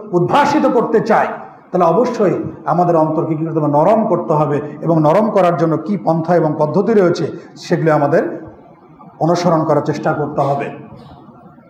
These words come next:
মালিক বিন দিনার রাহিমাহুল্লাহ একটি চমৎকার কথা বলেছেন। তিনি বলেছেন যে, "মা জুরে-, জুরিবা আবদুন বি উকুবাতিন আ'যামা মিন কাসওয়াতিল কলব।"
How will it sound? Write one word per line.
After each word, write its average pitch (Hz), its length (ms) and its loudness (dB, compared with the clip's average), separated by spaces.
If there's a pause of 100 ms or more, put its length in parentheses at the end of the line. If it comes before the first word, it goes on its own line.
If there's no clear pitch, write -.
(960)
মালিক 196 340 4
বিন 214 240 0
দিনার 190 340 4
রাহিমাহুল্লাহ 180 680 4 (240)
একটি 165 200 -2
চমৎকার 170 460 0
কথা 160 220 0
বলেছেন। 175 440 2 (380)
তিনি 208 140 2
বলেছেন 202 520 2 (720)
যে, 165 460 2 (220)
"মা 226 340 4
জুরে-, 208 600 0
জুরিবা 220 280 2
আবদুন 220 520 0
বি 202 120 2
উকুবাতিন 226 680 2
আ'যামা 233 460 2
মিন 220 160 2
কাসওয়াতিল 220 520 0
কলব।" 277 260 2